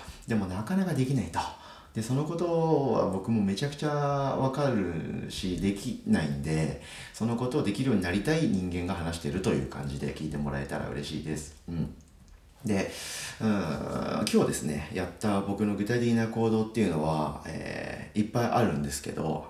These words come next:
ゆ-、それ先言おうかな。うん。起きました。はい。まずこれがでかいですね。はい。で、今日はですね、えー、朝六時に起きまして、えー、一撃で起きることに成功しました。はい。で、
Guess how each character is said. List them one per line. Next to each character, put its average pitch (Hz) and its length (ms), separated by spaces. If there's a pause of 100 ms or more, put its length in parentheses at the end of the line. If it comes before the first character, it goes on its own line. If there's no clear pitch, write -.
(200)
ゆ-、 107 200
そ - 120
れ 220 140
先 135 220
言 151 120
お 160 100
う - 20
か - 80 (260)
な。 73 340
う - 0
ん。 - 40 (1000)
起 107 80
き 139 140
ま 127 120
し - 140 (200)
た。 78 60
は 76 100
い。 69 100
ま 104 100
ず - 80
こ 120 140
れ 123 100
が 117 100
で 104 100
か 98 100
い - 20
で 76 60
す - 100
ね。 73 340
は 87 160
い。 82 60
で、 117 260
今 170 120
日 - 20
は - 80
で - 140
す - 80
ね、 73 240 (320)
え - 160
ー、 - 40
朝 113 160
六 92 220
時 160 100
に - 100
起 - 20
き - 140
ま 80 120
し - 120
て、 85 380
え 80 220
ー、 - 20
一 - 220
撃 151 220
で 143 80
起 131 60
き 151 120
る - 80
こ - 140
と 76 60
に 67 120
成 101 140
功 92 160
し 92 100
ま 82 80
し - 80
た。 - 140 (380)
は - 200 (320)
い。 131 60
で、 - 20